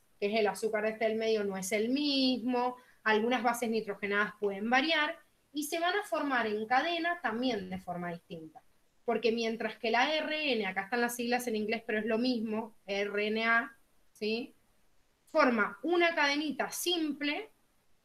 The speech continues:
¿ven? Esto que ven acá es un nucleótido. Entonces, una cadena forma el A R N, en cambio en el A D N se forma una cadena doble. ¿Ven? Acá hay una cadena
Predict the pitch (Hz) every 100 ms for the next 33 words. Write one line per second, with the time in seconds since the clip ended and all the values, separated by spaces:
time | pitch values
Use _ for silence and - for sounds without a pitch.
0 | _ - 233 254 - 262 262 285 277 285
1 | 311 320 339 247 214 190 185 175 170 -
2 | _ _ _ - _ _ _ _ _ _
3 | 226 226 220 202 - _ _ - 320 349
4 | 294 254 226 262 277 226 190 - 226 240
5 | 254 277 311 311 277 285 - 247 240 262
6 | 269 240 240 247 247 262 254 226 220 220
7 | 233 196 180 196 208 208 190 165 160 160
8 | _ 190 202 233 - 185 185 226 247 247
9 | 262 285 277 285 370